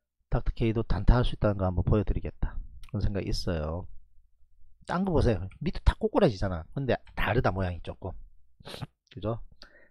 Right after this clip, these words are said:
우상향이다. 그죠? 자, 이것은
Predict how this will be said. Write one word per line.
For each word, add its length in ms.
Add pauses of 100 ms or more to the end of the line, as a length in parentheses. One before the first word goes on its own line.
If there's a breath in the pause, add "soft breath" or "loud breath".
우상향이다. 920 (100)
그죠? 240 (3000 soft breath)
자, 280 (720 loud breath)
이것은 480